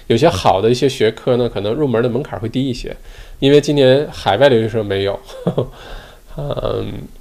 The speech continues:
对。嗯，Emily，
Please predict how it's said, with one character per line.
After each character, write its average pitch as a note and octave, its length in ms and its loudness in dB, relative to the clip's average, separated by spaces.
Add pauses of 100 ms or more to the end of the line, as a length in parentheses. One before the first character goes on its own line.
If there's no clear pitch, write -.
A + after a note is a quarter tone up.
对。 - 120 -2 (2750)
嗯， B2 340 4
Emily， D#3+ 380 4